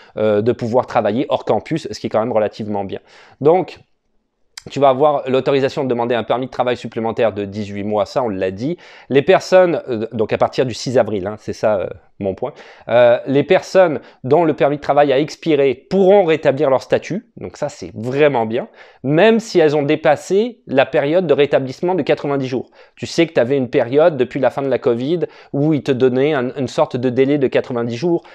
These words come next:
Après ça, on a eu le statut implicite, et cetera. Ça, c'était pour toutes les formes, euh, d'ailleurs, euh, je te dirais, de papier, d'administration au niveau de l'immigration, ok ? Euh, pas uniquement que pour les permis d'études.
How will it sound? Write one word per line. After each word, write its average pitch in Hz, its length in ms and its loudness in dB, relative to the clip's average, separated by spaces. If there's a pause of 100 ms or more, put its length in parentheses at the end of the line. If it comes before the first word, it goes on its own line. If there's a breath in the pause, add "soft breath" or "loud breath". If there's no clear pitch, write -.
(140)
Après 131 240 2
ça, 143 180 0
on 127 180 -2
a 120 80 4
eu 127 300 0
le 117 140 0
statut 127 320 -4
implicite, 127 520 -4
et 123 80 -4
cetera. 123 280 -4 (160 loud breath)
Ça, - 100 0
c'était 156 220 -2
pour 151 180 -4
toutes - 180 0
les 147 80 4
formes, 147 380 0 (300 soft breath)
euh, 113 320 4
d'ailleurs, 120 480 4 (280 loud breath)
euh, 110 280 -2
je - 80 -14
te 123 80 -4
dirais, 120 340 0
de 113 220 0
papier, 151 500 0
d'administration 123 840 -2
au 131 40 0
niveau 120 280 -2
de 120 40 -2
l'immigration, 113 640 -4
ok ? 92 160 -4 (440 loud breath)
Euh, 98 240 0
pas 123 180 0
uniquement 123 420 -4
que 127 140 -4
pour 117 180 -4
les 107 100 -2
permis 110 240 -2
d'études. 131 360 -2